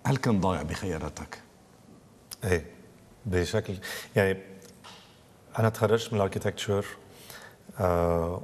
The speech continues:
Speaker 2: وكان، كان، كنت حابب إنه تكون حياتي ح-، آه، أكون آه، مهندس معماري، يكون أعمل ديزاينز وأعمل،
Speaker 1: بنايات.
Speaker 2: آه، بنايات حلوة. آه،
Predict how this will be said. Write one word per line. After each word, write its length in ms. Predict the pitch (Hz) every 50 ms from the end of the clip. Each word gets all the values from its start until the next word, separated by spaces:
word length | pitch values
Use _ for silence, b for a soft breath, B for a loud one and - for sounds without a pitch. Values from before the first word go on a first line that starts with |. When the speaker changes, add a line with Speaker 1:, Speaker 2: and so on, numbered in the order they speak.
| - -
Speaker 2:
وكان، 500 | 92 - - 110 104 101 98 95 92 92 95 - - - - - - - - - - - - - - - -
كان، 280 | - 104 98 95 90 87 - -
كنت 120 | - 95 -
حابب 320 | - 135 151 139 101 80 - - - -
إنه 380 | - 87 87 87 85 82 82 82 85 - - - - -
تكون 180 | - 107 95
حياتي 480 | 87 - 104 101 104 107 - - 98 87
ح-، 160 | - - -
آه، 340 | - - 95 98 92 92 92
أكون 420 | 92 - - 104 95 95 92 92 92 B B B B B B B -
آه، 280 | - 95 87 87 85 85
مهندس 380 | 85 85 98 98 95 - -
معماري، 320 | 98 92 101 107 95 85 78
يكون 280 | - - - 98 85
أعمل 360 | 95 98 92 92 92 85 82 80 - B B B B B -
ديزاينز 420 | 90 85 82 98 95 98 95 85
وأعمل، 280 | 85 80 92 92 87 82 78 - - B B B B B B B B B
Speaker 1:
بنايات. 440 | - 98 101 101 82 80 80 82 87
Speaker 2:
آه، 40 | 90
بنايات 440 | 95 95 90 90 92 92 95 101 95 98 - - - -
حلوة. 300 | - - 104 90 82 90 107 117 - -
آه، 480 | 117 92 90 90 87 87 87 85 82